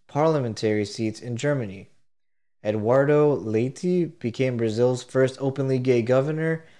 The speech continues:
and Sarah McBride was sworn in as the first transgender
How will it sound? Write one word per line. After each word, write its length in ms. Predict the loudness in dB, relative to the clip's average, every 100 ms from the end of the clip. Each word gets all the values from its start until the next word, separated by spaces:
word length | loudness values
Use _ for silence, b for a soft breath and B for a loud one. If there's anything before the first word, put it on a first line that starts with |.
| b b -6
and 160 | -6
Sarah 300 | -2 2 2
McBride 720 | 2 -2 -2 2 4 4 2 0
was 220 | -2 -4
sworn 560 | -6 -2 0 0 -2 -6 b b -6
in 260 | -2 -2
as 300 | -2 0 0
the 120 | -2 -8
first 500 | -4 0 0 -2 -16
transgender 920 | -4 -2 -2 -4 -4 -4 0 0 -2